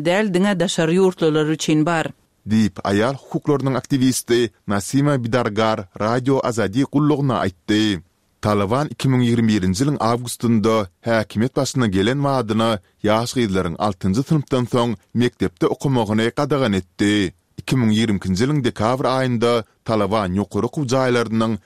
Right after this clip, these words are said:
Speaker 2: we beýleki bilim edarlarynyň gapylaryny da denanlar üçin ýapdy. Ekstremistler aýallara hatda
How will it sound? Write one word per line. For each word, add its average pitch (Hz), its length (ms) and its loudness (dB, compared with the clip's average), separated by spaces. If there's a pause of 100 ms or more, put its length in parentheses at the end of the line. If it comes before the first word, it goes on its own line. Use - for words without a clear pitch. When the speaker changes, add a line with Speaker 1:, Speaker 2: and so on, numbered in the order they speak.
(140)
Speaker 2:
we 110 100 2 (100)
beýleki 104 380 0
bilim 151 240 0
edarlarynyň 123 640 -2
gapylaryny 113 560 0
da 110 240 0 (160)
denanlar 107 480 -2
üçin 95 240 -2
ýapdy. 98 640 -2 (300)
Ekstremistler 123 800 -2
aýallara 135 480 0
hatda 127 520 -2